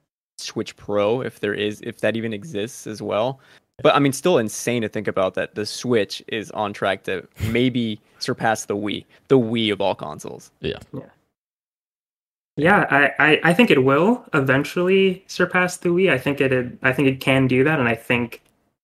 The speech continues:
Speaker 3: once more, I, I don't know what Nintendo's plan is with, with Mario Kart nine, but if they do a Mario Kart nine, I feel like that'll just give it another huge spike.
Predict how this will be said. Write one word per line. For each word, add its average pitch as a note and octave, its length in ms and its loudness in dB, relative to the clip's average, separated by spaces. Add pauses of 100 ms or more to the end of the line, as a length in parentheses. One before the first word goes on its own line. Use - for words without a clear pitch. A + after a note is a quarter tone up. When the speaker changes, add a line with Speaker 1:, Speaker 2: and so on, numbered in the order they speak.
(300)
Speaker 3:
once A#2+ 320 2
more, B2 640 6 (1000)
I, - 180 -2
I C#3+ 40 0
don't D#3+ 240 2
know F3 140 6
what D#3 380 2
Nintendo's C3+ 920 2
plan B2 400 2
is A#2 320 -2 (160)
with, B2 320 0
with B2+ 180 2
Mario B2 320 4
Kart A#2+ 280 0
nine, A2 240 -4
but A#2 160 0
if C#3+ 180 0
they C#3+ 140 4
do C#3 580 0
a C3+ 100 2
Mario C3+ 300 4
Kart C3+ 280 2
nine, C#3+ 440 0 (480)
I B2+ 80 4
feel C3+ 160 4
like B2 140 6
that'll A#2+ 160 4
just A#2+ 340 0 (400)
give B2+ 100 2
it B2+ 60 2
another C#3 320 4
huge C#3+ 280 0
spike. C#3 540 -4